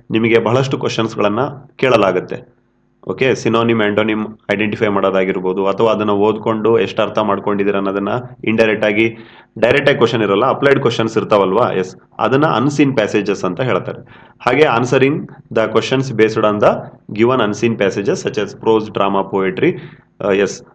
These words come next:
ಪ್ರೋಸ್, ಡ್ರಾಮಾ, ಪೋಯೆಟ್ರಿ ಅದನ್ನೆಲ್ಲ ಕೇಳಿರ್ತಾರೆ, ಅದ್ರ ಮೇಲೆ ನಿಮಗೆ ಅನ್‌ಸೀನ್ ಪ್ಯಾಸೇಜಸ್ ನ ಕೇಳ್ತಾರೆ. Creative, ಆ, critical perspective on the role of grammar learning in the language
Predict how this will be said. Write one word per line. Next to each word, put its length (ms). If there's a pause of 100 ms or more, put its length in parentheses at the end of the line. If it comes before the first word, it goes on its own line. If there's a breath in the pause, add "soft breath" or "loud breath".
(140)
ಪ್ರೋಸ್, 300
ಡ್ರಾಮಾ, 380
ಪೋಯೆಟ್ರಿ 420
ಅದನ್ನೆಲ್ಲ 360
ಕೇಳಿರ್ತಾರೆ, 520
ಅದ್ರ 260
ಮೇಲೆ 260
ನಿಮಗೆ 300 (320)
ಅನ್‌ಸೀನ್ 440
ಪ್ಯಾಸೇಜಸ್ 500
ನ 40
ಕೇಳ್ತಾರೆ. 420 (800 loud breath)
Creative, 520
ಆ, 100
critical 600 (600)
perspective 520
on 120
the 140
role 160
of 160
grammar 340
learning 480
in 100
the 80 (380)
language 320